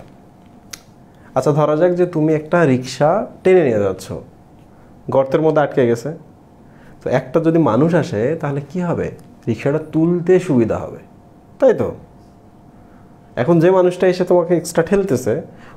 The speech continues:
ওই মানুষটাকে তুমি যদি একটু খাও-, খাইয়ে দাও কিংবা অতিরিক্ত আর কিছু দিয়ে দাও, মানুষটা কিন্তু জান প্রাণ দিয়ে ঠেলবে।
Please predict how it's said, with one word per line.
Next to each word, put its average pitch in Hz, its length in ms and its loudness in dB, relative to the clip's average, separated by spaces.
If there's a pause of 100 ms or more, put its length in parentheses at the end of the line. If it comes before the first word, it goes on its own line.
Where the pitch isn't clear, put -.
ওই 160 80 4
মানুষটাকে 180 460 2
তুমি 175 180 2
যদি 175 140 0
একটু 175 160 -6
খাও-, - 340 -2
খাইয়ে 170 320 0
দাও 113 260 2
কিংবা 156 260 -4
অতিরিক্ত 165 400 0
আর 156 140 2
কিছু 123 200 -6
দিয়ে 120 160 2
দাও, 135 140 4
মানুষটা 143 320 0
কিন্তু 147 200 -4 (220)
জান 151 260 0
প্রাণ 156 220 0
দিয়ে 107 120 -4
ঠেলবে। 101 280 -10